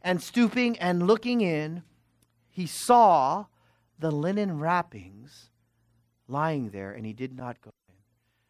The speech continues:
I think John was terrified. He saw the wrappings, and he stood back.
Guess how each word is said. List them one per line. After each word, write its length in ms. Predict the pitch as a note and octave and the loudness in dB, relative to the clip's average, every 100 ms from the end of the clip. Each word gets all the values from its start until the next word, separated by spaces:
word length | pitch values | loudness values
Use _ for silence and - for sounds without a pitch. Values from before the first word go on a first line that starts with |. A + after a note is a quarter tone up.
| _ | _
I 120 | - A#2+ | -14 -10
think 280 | E3+ F3 | -4 -4
John 320 | B2+ D3 D#3+ C#3+ | -2 0 0 -2
was 180 | A#2 | -10
terrified. 580 | - E3+ G3 - F2+ E2 _ _ _ _ _ _ _ _ _ _ _ _ _ _ _ | -6 0 0 -2 -12 -14 _ _ _ _ _ _ _ _ _ _ _ _ _ _ _
He 140 | C3 | -10
saw 260 | B2+ C3+ C3 | -4 0 0
the 140 | D#3 | 0
wrappings, 480 | D3+ D3 D3 B2 B2 | 0 0 -2 -8 -14
and 160 | A#2 A#2 | -14 -18
he 100 | A2+ | -18
stood 400 | - - A#2+ A2+ | -20 -12 -12 -12
back. 300 | G#2+ A2 | -18 -18